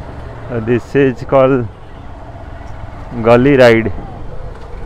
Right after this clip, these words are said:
କଟକର ଗଳି ରାଇଡ୍ଟା ଆଉ କୋଉଠି ଆପଣ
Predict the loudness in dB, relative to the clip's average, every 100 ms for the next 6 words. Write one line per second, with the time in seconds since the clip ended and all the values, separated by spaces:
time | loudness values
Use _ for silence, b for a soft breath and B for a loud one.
0 | -12 -12 -12 -12 -10 -12 -10 -12 -10 -8
1 | -8 0 0 4 4 4 4 4 4 4
2 | 6 6 6 6 6 6 6 6 -2 -6
3 | 0 2 2 4 4 4